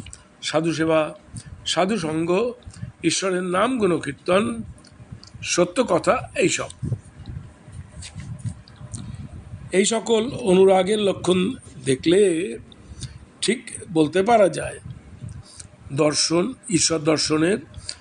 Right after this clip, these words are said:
আর দেরি নাই। বাবু কোনো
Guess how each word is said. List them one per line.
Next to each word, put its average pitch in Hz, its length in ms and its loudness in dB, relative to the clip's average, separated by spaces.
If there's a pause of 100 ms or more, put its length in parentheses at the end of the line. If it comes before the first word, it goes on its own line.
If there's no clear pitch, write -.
(220)
আর 156 140 2
দেরি 160 340 2
নাই। 160 400 2 (1400)
বাবু 214 1000 0 (2250)
কোনো 208 380 4